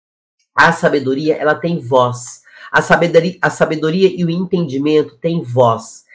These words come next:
Elas não são somente ideias que você tem do nada. Elas são a pessoa divina. Ou seja, se você tiver meditando, orando e usando a sabedoria, você vai ouvir a voz de Deus.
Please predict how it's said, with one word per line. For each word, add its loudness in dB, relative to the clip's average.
Elas 6
não 6
são 0
somente -4
ideias 0
que -20
você -4
tem -4
do -4
nada. -6
Elas 0
são 2
a 4
pessoa -4
divina. -4
Ou 2
seja, -4
se -6
você 4
tiver 2
meditando, 4
orando 4
e -6
usando 2
a 4
sabedoria, -4
você -2
vai 6
ouvir 0
a 6
voz 2
de -8
Deus. -12